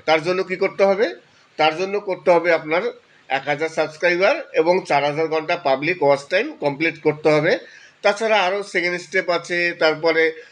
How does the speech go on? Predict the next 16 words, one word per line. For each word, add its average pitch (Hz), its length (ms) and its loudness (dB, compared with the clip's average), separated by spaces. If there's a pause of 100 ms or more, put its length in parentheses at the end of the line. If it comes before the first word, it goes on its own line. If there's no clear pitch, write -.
(140)
কোনো 170 260 4
রকম 165 300 2 (240)
কম-, 156 360 0
কমিউনিটি 160 500 2
গাইডলাইন 147 420 0
স্ট্রাইক 156 420 -2
থাকা 160 200 2
চলবে 151 360 0
না, 147 180 2
এইসব 233 440 0
সব 214 160 -2
কিছু 208 180 -2
ব্যাপার 170 300 0
আছে। 156 260 0 (500)
তারপর 170 340 2
চ্যান-, 185 340 0